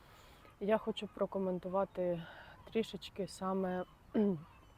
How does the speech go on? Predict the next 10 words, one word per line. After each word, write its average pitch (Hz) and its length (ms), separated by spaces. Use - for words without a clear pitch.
що 185 180
стосується 190 560
Кривого 180 480
Рогу, 214 300
міста, 190 440
в 165 60
якому 180 320
я 180 120
народилася, 180 680
жила, 170 400